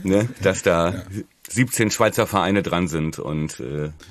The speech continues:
Speaker 2: Ja,
Speaker 1: der
Speaker 2: ich
Speaker 1: überall
Speaker 2: habe nur
Speaker 1: schon
Speaker 2: gelesen,
Speaker 1: dran.
Speaker 2: aus dem In- und Ausland fünf ernstzunehmende Angebote. Das ist ja f-,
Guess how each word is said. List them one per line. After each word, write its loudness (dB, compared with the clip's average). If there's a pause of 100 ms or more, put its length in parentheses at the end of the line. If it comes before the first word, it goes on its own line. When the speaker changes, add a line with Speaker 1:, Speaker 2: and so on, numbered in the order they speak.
(560)
Speaker 2:
Ja, 2
Speaker 1:
der 2
Speaker 2:
ich -2
Speaker 1:
überall 6
Speaker 2:
habe 4
nur 6
Speaker 1:
schon 6
Speaker 2:
gelesen, 4
Speaker 1:
dran. 0
Speaker 2:
aus 4
dem 0
In- 2
und 0
Ausland 0
fünf 2
ernstzunehmende 2
Angebote. 0
Das -2
ist -6
ja 0
f-, -14